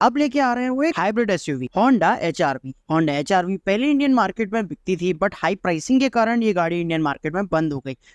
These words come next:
but अब प्राइसिंग थोड़ी सी कम करके आ रही है। इस गाड़ी के मेजर फीचर्स रहेंगे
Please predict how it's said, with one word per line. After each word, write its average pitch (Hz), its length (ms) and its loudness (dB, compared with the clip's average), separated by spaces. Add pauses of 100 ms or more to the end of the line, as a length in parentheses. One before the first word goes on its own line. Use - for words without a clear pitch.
but 214 140 2
अब 285 180 2
प्राइसिंग 240 360 2
थोड़ी 196 180 2
सी 277 100 -2
कम 202 280 0
करके 156 280 0
आ 135 100 0
रही 131 160 -8
है। 131 160 -10
इस 175 140 0
गाड़ी 214 200 2
के 302 120 2
मेजर 180 340 2
फीचर्स 180 460 -2
रहेंगे 190 300 -2